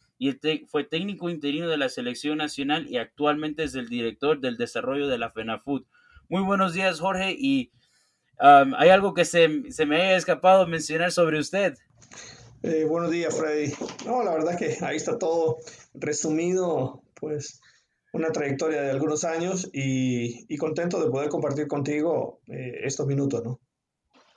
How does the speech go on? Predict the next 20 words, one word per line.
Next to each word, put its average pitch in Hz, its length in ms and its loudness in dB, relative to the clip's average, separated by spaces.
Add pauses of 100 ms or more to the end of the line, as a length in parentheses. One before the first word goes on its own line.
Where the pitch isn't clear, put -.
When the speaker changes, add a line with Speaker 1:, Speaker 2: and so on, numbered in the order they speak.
Speaker 1:
No, 151 220 2
sí, 170 300 0
como, 135 480 0 (320)
como 143 160 2
le 143 80 6
expliqué 147 600 2
anteriormente, 156 920 2
este 170 220 0
es 139 280 -6 (160)
nos-, 131 400 -4
nuestro 156 400 -4
pu-, 147 280 -2
nuestro 143 360 -8
punto 208 380 -2
es 180 180 0
de 147 80 -4
ayudarle 139 460 -4
a 147 60 -2
la 123 120 -2
gente 147 460 -10